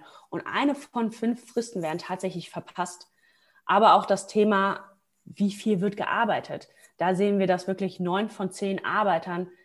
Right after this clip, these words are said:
jeden Tag oder im Jahr auch länger arbeiten. Und das ist super hoch.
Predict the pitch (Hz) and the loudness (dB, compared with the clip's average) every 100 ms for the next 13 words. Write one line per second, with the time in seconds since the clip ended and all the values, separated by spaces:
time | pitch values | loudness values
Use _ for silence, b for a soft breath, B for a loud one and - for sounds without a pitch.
0 | b _ _ - 165 214 220 202 - 175 | b _ _ -8 0 2 2 0 -2 -4
1 | 180 220 - 175 180 170 175 165 180 240 | -4 -4 -2 0 0 0 -2 -2 0 0
2 | - 175 165 214 190 - 233 185 - - | 0 -2 -4 -2 0 0 2 2 0 -6
3 | - b b b - 165 165 165 170 - | -18 b b b -10 -8 -6 -6 -6 -8
4 | - 143 143 226 220 185 - 196 151 | -8 -4 0 0 0 -4 -2 -2 -2